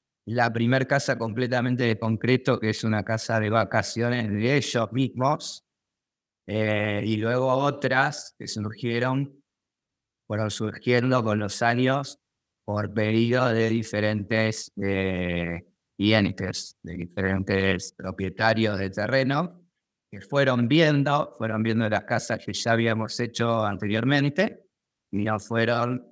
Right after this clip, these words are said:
eh, encargando nuevos proyectos. Así hasta el año dos mil doce, que decidimos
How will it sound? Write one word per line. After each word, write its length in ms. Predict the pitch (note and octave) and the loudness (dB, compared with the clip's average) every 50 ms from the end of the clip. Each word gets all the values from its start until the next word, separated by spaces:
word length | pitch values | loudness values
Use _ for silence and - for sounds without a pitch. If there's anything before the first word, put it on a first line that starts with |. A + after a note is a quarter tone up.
| _ _ _ _ _ | _ _ _ _ _
eh, 800 | G2 F#2+ F#2+ F#2+ F#2+ F#2 F#2 F2+ F2 F2 F2 E2+ F2 F2 - - - _ _ _ _ - | -8 -8 -6 -6 -4 -4 -4 -4 -4 -6 -6 -8 -8 -10 -12 -16 -20 _ _ _ _ -12
encargando 1120 | G2 G2+ G2 G2+ G#2+ G#2 A2 A2+ B2 B2 B2 A#2+ A#2+ B2 C3+ C#3 D3 D#3+ - - - - - | -10 -8 -2 0 2 2 4 4 4 4 4 4 4 4 4 2 2 0 -4 -8 -16 -14 -10
nuevos 320 | G2+ G2+ G#2+ G#2+ A2 G2+ - | -6 -2 0 0 0 0 -2
proyectos. 800 | - G#2+ G2 - - F#2+ - - - - F2 - - - - _ _ _ _ _ _ _ _ _ _ _ _ - | -4 -4 -4 -2 -2 -2 -2 -4 -8 -14 -14 -12 -16 -18 -20 _ _ _ _ _ _ _ _ _ _ _ _ -8
Así 460 | G2 G#2 - - - B2 C3 C#3 D3 | -6 -6 -6 -4 0 2 4 6 6
hasta 240 | C3+ A#2 - - G#2+ | 4 4 2 0 0
el 80 | G#2 | 2
año 200 | G#2+ G#2+ G#2+ G#2+ | 2 2 2 2
dos 140 | A2 A2+ A2 | 0 0 0
mil 160 | B2+ C#3 C#3 | 0 0 2
doce, 460 | D#3 E3 F3 E3+ F3 - F#3 F3+ F3 F3 | 4 4 2 2 2 2 0 0 0 0
que 80 | - | -2
decidimos 960 | G#2+ G2+ G2+ G2+ - - A2 A2 A2 A2 A2+ A#2+ A#2+ B2 C3 - - - _ | -2 0 -2 -2 -4 -2 -2 0 0 2 2 0 0 0 -2 -4 -8 -14 _